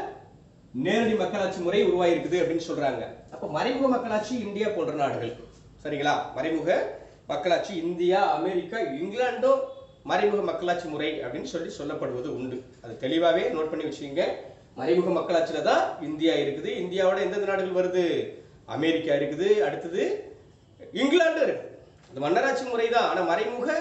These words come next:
ஆட்சி முறை, சரிங்களா? பிரதிநிதிகளால் தேர்ந்தெடுக்க, இந்தியாவை பொறுத்தளவு நம்ம கம்பேர் பண்ணோம்னா ஒரு நபர், ஒரு எம் பி நம்ம தேர்ந்தெடுக்கிறோம், சரிங்களா? அவர் என்ன பண்றாரு? ஒரு எம் பிக்கள்லாம் பெ-, மெஜாரிட்டி எம் பிக்கள் சேர்ந்து ஒரு பிரதமரை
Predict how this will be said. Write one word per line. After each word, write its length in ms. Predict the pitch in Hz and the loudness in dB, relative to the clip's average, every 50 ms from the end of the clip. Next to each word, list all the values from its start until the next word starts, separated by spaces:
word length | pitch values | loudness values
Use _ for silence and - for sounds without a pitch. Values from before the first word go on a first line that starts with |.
| - - 190 | -2 -2 -4
ஆட்சி 280 | 190 190 - - 202 185 160 147 | -4 -6 -6 -8 -10 -8 -8 -6
முறை, 260 | 139 139 143 147 147 139 117 - - - - - - - - _ - - _ | -4 -2 -2 -2 -2 -4 -6 -10 -12 -16 -20 -20 -20 -20 -20 _ -20 -20 _
சரிங்களா? 280 | - 127 127 127 139 135 - - | -16 -14 -10 -6 -6 -6 -6 -6
பிரதிநிதிகளால் 640 | - - 127 139 143 131 131 143 175 180 180 - | -8 -8 -6 -6 -6 -6 -4 -2 -2 -2 -2 -2
தேர்ந்தெடுக்க, 440 | 151 147 151 156 156 151 135 135 135 135 | -4 -6 -6 -4 -6 -6 -6 -8 -10 -6
இந்தியாவை 300 | 143 160 165 165 160 160 160 | -2 0 0 0 0 -2 -4
பொறுத்தளவு 360 | 156 156 156 165 175 180 175 | -6 -6 -6 -4 -4 -4 -4
நம்ம 140 | 165 156 156 - | -4 -6 -6 -6
கம்பேர் 260 | 151 151 170 165 165 165 | -6 -6 -4 -6 -6 -6
பண்ணோம்னா 360 | 165 165 160 156 320 - - - - - - - - - - - - - | -6 -8 -6 -6 -4 -4 -4 -6 -8 -12 -16 -20 -20 -20 -20 -18 -12 -8
ஒரு 100 | - 120 120 | -6 -2 0
நபர், 240 | 131 135 165 175 160 139 | 2 4 4 4 4 4
ஒரு 80 | 135 127 131 | 2 2 0
எம் 120 | 139 143 - | -2 -2 -4
பி 100 | 185 180 165 139 - - - | -2 -2 -2 -2 -4 -6 -6
நம்ம 140 | 127 135 135 139 139 | -6 -4 -4 -4 -2
தேர்ந்தெடுக்கிறோம், 560 | 151 151 156 151 147 131 123 - - - - - - - - - - _ - | -2 -2 -2 -2 -2 -4 -4 -4 -6 -8 -10 -14 -18 -20 -20 -20 -20 _ -10
சரிங்களா? 300 | 143 156 151 156 156 143 - - - - 131 | -8 -8 -4 -4 -4 -4 -4 -6 -10 -8 -4
அவர் 160 | 147 180 180 | -2 -2 -2
என்ன 100 | 165 - - - | -2 -2 -4 -4
பண்றாரு? 320 | - 202 214 202 185 175 - - - - - - - 202 | -4 -2 -2 0 0 0 -2 -2 -4 -6 -10 -14 -12 -8
ஒரு 120 | 196 180 175 165 165 | -4 -4 -2 -2 -2
எம் 80 | 160 156 | -2 -2
பிக்கள்லாம் 340 | 170 165 165 165 156 143 - | -2 -2 -2 -2 -4 -4 -4
பெ-, 120 | 151 135 135 139 | -4 -2 -2 -2
மெஜாரிட்டி 380 | 139 175 190 196 190 180 170 151 | 0 0 0 0 0 -2 -4 -4
எம் 60 | - 165 | -4 -6
பிக்கள் 220 | 156 147 135 - | -8 -8 -8 -6
சேர்ந்து 260 | 160 156 160 165 - - - 466 - - - - - - - - - 170 | -4 -4 -2 -2 0 0 -2 -2 -4 -8 -14 -18 -20 -20 -12 -4 0 2
ஒரு 140 | 185 - 370 403 - - - - - 143 | 4 4 4 4 2 0 -2 -4 -4 -2
பிரதமரை 440 | 147 151 170 165 156 147 147 175 | 0 2 2 2 2 2 2 2